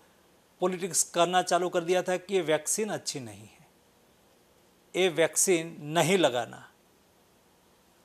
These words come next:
तो एक और हमारे पास उस वक्त वैक्सीन पड़ी थी, उसकी लाइफ साइकिल कम थी। तो हमने ये वैक्सीन, वैक्सीन मैत्री के तहत,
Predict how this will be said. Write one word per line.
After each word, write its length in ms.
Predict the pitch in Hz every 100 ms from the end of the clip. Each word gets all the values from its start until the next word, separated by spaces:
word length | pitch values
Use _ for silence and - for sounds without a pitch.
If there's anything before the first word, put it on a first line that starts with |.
| -
तो 80 | 214
एक 280 | 190 233 214
और 140 | 220
हमारे 320 | 170 175 202
पास 320 | 208 220 214
उस 220 | 190 - 185
वक्त 220 | 185 -
वैक्सीन 400 | 147 147 - 165
पड़ी 260 | - 120 104
थी, 220 | - - - _ _ _ _ _ _ _ _ _ _ _ _ -
उसकी 320 | 185 - 240
लाइफ 360 | 208 160 180 208
साइकिल 440 | - 185 180 208 208 -
कम 180 | 160 139
थी। 280 | - 117 - _ _ _ _ _ _ _ _ _ _ _ _ _ _ _ -
तो 100 | 220
हमने 480 | 156 156 190 220 247
ये 120 | 233
वैक्सीन, 480 | 185 175 175 226 247
वैक्सीन 480 | 160 160 - 240 214
मैत्री 340 | 165 156 175
के 120 | -
तहत, 440 | 208 160 143 123